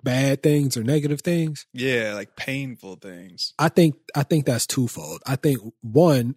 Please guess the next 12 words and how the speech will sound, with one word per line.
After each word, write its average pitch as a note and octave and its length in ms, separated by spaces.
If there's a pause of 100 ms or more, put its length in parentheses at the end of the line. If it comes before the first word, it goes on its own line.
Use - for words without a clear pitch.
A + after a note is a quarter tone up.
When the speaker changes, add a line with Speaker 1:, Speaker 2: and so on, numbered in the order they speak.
Speaker 1:
is, G#2+ 800 (400)
for - 200
whatever B2 460
reason, A2+ 400
it G2+ 140
seems G#2+ 400
like F#2+ 320 (480)
the G2+ 120
negative G2 800
generally F#2+ 680
will F2+ 160
have F2 760